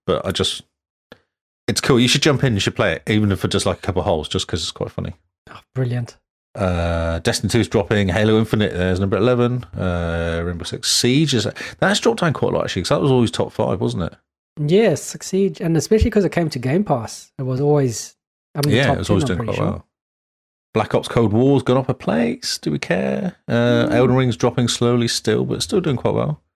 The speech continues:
Speaker 2: Yeah, still doing quite well.
Speaker 1: Uh, Sniper five, Sniper Elite five, which people are saying is one of the best sniper games of the series, of the five.
Speaker 2: Wow, okay.
Speaker 1: Um, 'cause it's so much like Hitman. They've done
Speaker 2: Oh,
Speaker 1: a really
Speaker 2: cool.
Speaker 1: good job on building all the maps and do, letting you
Speaker 2: Nice.
Speaker 1: do what you wanna do,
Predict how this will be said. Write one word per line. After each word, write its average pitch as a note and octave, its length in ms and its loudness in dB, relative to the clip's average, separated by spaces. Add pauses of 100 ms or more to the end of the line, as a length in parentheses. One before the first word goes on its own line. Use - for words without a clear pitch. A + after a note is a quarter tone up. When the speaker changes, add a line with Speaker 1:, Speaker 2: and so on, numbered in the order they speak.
(120)
Speaker 2:
Yeah, B3+ 220 4
still G3 240 0
doing D#3 180 0
quite E3+ 240 -4
well. A#2+ 260 -6 (160)
Speaker 1:
Uh, G2 160 0
Sniper B2 380 -2
five, C3 680 0
Sniper A#2+ 240 -4
Elite A2 140 -2
five, C#2 300 -4
which E2+ 180 -6
people G#2+ 240 -2
are F#2+ 40 0
saying F#2+ 200 -2
is F2+ 180 -6
one G2 60 -4
of F#2+ 60 2
the F2+ 80 -2
best F2+ 200 -2
sniper F#2+ 260 -2
games F#2 340 -2 (720)
of G#2+ 200 0
the F2+ 180 0
series, A2+ 440 -2
of G2+ 120 -8
the F#2 80 -12
five. B2+ 340 -12 (400)
Speaker 2:
Wow, C3 320 -4
okay. D3+ 300 -2 (320)
Speaker 1:
Um, F2 340 -4
'cause A2 180 2
it's G#2 120 0
so A#2+ 120 2
much G#2 200 0
like D#2+ 120 -2
Hitman. - 340 -6 (640)
They've F2+ 100 0
done F#2+ 120 4
Speaker 2:
Oh, - 20 4
Speaker 1:
a - 20 0
really F#2 240 2
Speaker 2:
cool. F2+ 80 2
Speaker 1:
good E2+ 80 -6
job F#2 180 0
on F2 120 0
building F2 280 0
all E2+ 60 -6
the D#2+ 100 -6
maps - 460 -8
and E2+ 100 -8
do, - 120 -2
letting F2 220 0
you - 40 -4
Speaker 2:
Nice. F2+ 40 -8
Speaker 1:
do F2+ 100 0
what D#2 100 -4
you F2+ 80 -6
wanna E2+ 180 -4
do, E2 220 -6